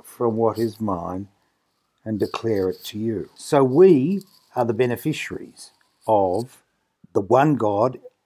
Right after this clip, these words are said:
and three persons, and particularly in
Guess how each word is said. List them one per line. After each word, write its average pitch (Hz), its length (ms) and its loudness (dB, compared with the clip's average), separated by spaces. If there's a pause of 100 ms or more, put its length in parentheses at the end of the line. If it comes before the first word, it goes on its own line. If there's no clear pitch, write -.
and 90 200 -8
three 117 320 0
persons, 95 800 -6 (1400)
and 127 200 -2
particularly 131 1120 -2 (440)
in 117 220 -2